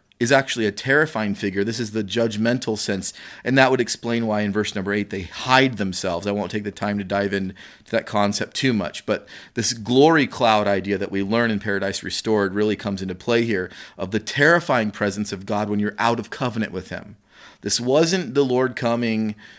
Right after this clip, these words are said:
you know, with, with, with long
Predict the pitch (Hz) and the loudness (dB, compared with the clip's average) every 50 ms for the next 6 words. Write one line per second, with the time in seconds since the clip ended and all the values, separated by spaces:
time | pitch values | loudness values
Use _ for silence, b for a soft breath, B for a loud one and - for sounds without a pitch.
0 | B B B B 110 120 117 113 107 104 104 101 104 98 101 - - - - 113 | B B B B 0 2 2 4 2 2 2 2 2 0 0 -4 -14 -10 -4 -2
1 | 117 110 - - _ _ _ - 110 101 110 107 110 117 120 123 123 123 123 123 | -2 -2 -4 -6 _ _ _ -8 -6 -6 -4 -2 2 4 4 6 6 4 2 2
2 | 120 117 110 | -2 -4 -4